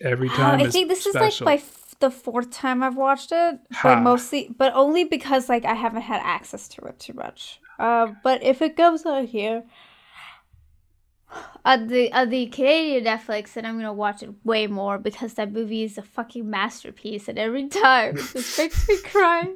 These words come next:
Speaker 2: so much.
Speaker 1: Oh my God, Maria, there's so much stuff that you miss the, the fourth time you've seen it. You have to watch it at least eight times.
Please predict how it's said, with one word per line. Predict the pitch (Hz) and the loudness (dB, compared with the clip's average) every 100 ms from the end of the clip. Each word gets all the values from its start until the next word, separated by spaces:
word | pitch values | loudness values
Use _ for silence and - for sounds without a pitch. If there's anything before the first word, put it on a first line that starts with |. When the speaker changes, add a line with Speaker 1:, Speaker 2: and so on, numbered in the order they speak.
| - _ | -14 _
Speaker 2:
so | - 359 349 370 415 | -10 -8 -6 -6 -6
much. | - _ _ _ _ _ _ _ _ _ _ - 147 | -8 _ _ _ _ _ _ _ _ _ _ -12 -2
Speaker 1:
Oh | 127 123 | 0 0
my | 117 113 | -2 -4
God, | 120 117 113 147 | -4 -4 -4 -4
Maria, | 131 131 | 0 0
there's | 123 123 | 0 0
so | - - 127 | -2 2 4
much | 123 117 | 2 -2
stuff | - - 123 - | -4 -2 -2 -2
that | 123 | -8
you | 113 117 | -8 -12
miss | 117 117 113 - - - _ _ _ _ - | -10 -10 -8 -8 -8 -14 _ _ _ _ -2
the, | 127 - 151 | -2 -2 -10
the | 139 131 | -4 -2
fourth | 135 120 117 - | 0 -2 -2 -4
time | 139 117 113 | -2 -2 -6
you've | 113 113 - - - - 190 | -8 -12 -16 -18 -20 -20 -18
seen | 165 - 131 120 117 | -12 -12 -10 -10 -10
it. | 113 - | -14 -8
You | 131 | -4
have | 131 127 - | 0 -2 -2
to | 123 | -4
watch | 120 120 117 127 | -2 -6 -6 -6
it | 113 | -6
at | 120 | -8
least | 117 113 - | -10 -8 -6
eight | 113 110 | -6 -6
times. | - 113 - - - | -12 -12 -14 -16 -14